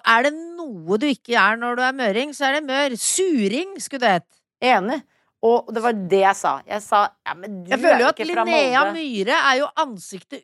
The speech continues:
Speaker 1: utad på møringen.
Speaker 2: Og jeg også sa det. Jeg sa, «Dere er jo mye surere enn den dialekta di, så du må være veldig påvirket.» Og da sa han, «Ja, det kan jeg innrømme at jeg er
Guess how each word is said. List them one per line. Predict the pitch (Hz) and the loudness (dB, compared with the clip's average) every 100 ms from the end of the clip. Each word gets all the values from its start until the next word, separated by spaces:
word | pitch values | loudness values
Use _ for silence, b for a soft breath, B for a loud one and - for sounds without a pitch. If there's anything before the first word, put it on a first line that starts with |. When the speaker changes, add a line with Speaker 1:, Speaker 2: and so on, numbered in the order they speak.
| - | -8
Speaker 1:
utad | 202 180 - 277 240 | -6 -6 -4 -6 -4
på | 285 | -6
møringen. | 277 233 175 208 302 196 _ _ - | 0 0 0 -2 -6 -8 _ _ -10
Speaker 2:
Og | 185 | -2
jeg | 170 156 | 0 -2
også | - 180 | -6 -8
sa | 160 | -4
det. | 151 175 | -2 -2
Jeg | 170 165 | -2 0
sa, | 156 151 160 _ _ _ _ _ | 2 4 2 _ _ _ _ _
«Dere | - 175 190 175 | -14 -4 -2 0
er | 170 196 | 0 -2
jo | |
mye | 196 185 | -4 -6
surere | - 185 147 175 | -4 -4 -2 -2
enn | 180 175 | -2 -2
den | 170 175 170 | -6 -6 -6
dialekta | 170 170 151 190 | -4 -2 -4 -4
di, | 190 233 | -2 -2
så | 226 | -2
du | 208 190 190 | -6 -4 -4
må | 214 | -2
være | 233 226 233 | 0 0 0
veldig | 226 170 | -2 -2
påvirket.» | 180 151 147 220 196 | -4 -4 -4 -6 -4
Og | |
da | 190 247 | 0 0
sa | - 160 | 2 0
han, | 165 | 0
«Ja, | 202 | -4
det | 220 226 220 | -2 -6 -6
kan | 240 | -6
jeg | 208 | -6
innrømme | 147 147 | -6 -6
at | 151 | -4
jeg | |
er | 156 | -2